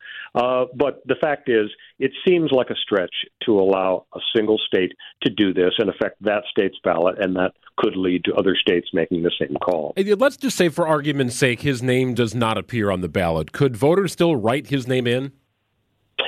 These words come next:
Speaker 1: Yeah, they certainly may, and then there would need to be a separate determination. If he, for example, won in Colorado, there would have to be a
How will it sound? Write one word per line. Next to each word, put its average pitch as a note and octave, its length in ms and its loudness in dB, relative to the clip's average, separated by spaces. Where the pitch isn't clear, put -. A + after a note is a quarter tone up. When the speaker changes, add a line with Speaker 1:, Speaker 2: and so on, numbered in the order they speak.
Speaker 1:
Yeah, A#2+ 320 2
they A#2 260 0
certainly B2+ 360 2
may, A2 440 0
and G2+ 260 -2
then A2 380 0
there G#2 120 4
would G2 220 0
need G2 220 4
to F2+ 60 -10
be G2 120 6
a F2+ 60 4
separate G2+ 300 -2
determination. F#2 760 -2
If F2 100 -4
he, F#2 160 0
for G2 100 2
example, F2+ 340 2
won G2 500 2
in F#2+ 100 -6
Colorado, F2+ 540 2
there F#2 120 2
would F2 120 0
have G2 220 4
to F#2+ 80 0
be F2 120 2
a - 140 0